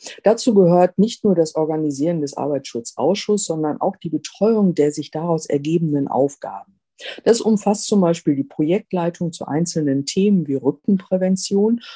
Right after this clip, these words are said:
wobei die Medizinprodukte eine große Rolle spielen, Gewaltprävention, aber auch Strahlenschutz, beispielsweise mit der Umsetzung der Norm din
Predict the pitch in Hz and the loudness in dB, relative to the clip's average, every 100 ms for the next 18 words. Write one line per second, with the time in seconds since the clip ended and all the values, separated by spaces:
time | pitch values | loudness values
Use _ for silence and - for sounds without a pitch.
0 | - 135 120 120 123 123 117 117 - 202 | -8 -6 -6 -6 -6 -6 -6 -6 2 2
1 | 190 151 143 143 151 131 131 135 139 120 | 2 -2 -4 -6 -8 -6 -4 -4 -4 -2
2 | 107 117 185 - - 196 208 226 - - | 0 2 0 0 0 2 4 2 -4 -18
3 | - - 135 214 220 - 214 208 208 202 | -8 -2 2 4 4 2 0 4 4 4
4 | - 190 196 - - _ 170 175 190 - | 2 2 2 -2 -20 _ 0 2 2 0
5 | - - 233 190 117 - 127 131 - - | -8 -6 -4 -2 -4 -8 -10 -10 -12 -8
6 | 143 156 - 175 170 170 165 156 143 - | -6 -4 -4 -4 -2 -2 -2 -4 -2 0
7 | 208 196 170 - 156 143 131 131 131 175 | 0 2 0 -2 -8 -6 -6 -4 -4 0
8 | 185 139 156 185 | 0 -2 -2 0